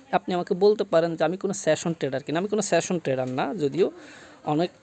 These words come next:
ট্রেডার আছে সেশন ট্রেডার, কেউ লন্ডন সেশনে করে, ইউএস সেশনে করে, কেউ এশিয়ান সেশনে করে। আমি কোনো সেশন ট্রেডার না, যদিও সেশন ট্রেডার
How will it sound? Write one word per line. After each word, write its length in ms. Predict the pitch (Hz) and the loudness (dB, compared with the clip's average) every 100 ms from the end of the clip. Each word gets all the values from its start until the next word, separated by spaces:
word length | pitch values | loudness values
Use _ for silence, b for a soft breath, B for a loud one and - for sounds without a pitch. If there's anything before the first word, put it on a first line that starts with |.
| - _ - | -20 _ 2
ট্রেডার 280 | 170 180 202 | 6 6 6
আছে 200 | - 208 | 4 -2
সেশন 520 | - - 196 202 156 | -4 0 0 2 -2
ট্রেডার, 300 | - 120 127 - - - - - - - - - - | -4 -12 -14 -18 -20 -20 -20 -20 -20 -20 -20 -20 -2
কেউ 120 | 160 | 2
লন্ডন 320 | 156 165 196 | 6 4 4
সেশনে 320 | 208 220 240 226 | 0 0 -2 -2
করে, 160 | 233 | 0
ইউএস 260 | 180 151 139 | 2 2 0
সেশনে 340 | 143 - 165 | -4 -6 -6
করে, 180 | 170 202 202 | -6 -6 -2
কেউ 120 | 165 | 2
এশিয়ান 340 | 143 - 143 | 2 0 -4
সেশনে 400 | 135 127 - 135 - | -4 -8 -8 -12 -4
করে। 100 | 143 | -2
আমি 160 | 170 | 0
কোনো 180 | 214 226 | 0 -2
সেশন 420 | 196 - - 214 | 0 2 2 0
ট্রেডার 260 | 202 196 214 | -4 -2 -2
না, 120 | 233 | -2
যদিও 240 | 208 160 175 | -6 -4 -4
সেশন 400 | 156 151 185 185 | -4 -4 -4 -6
ট্রেডার 300 | 165 165 | -4 -2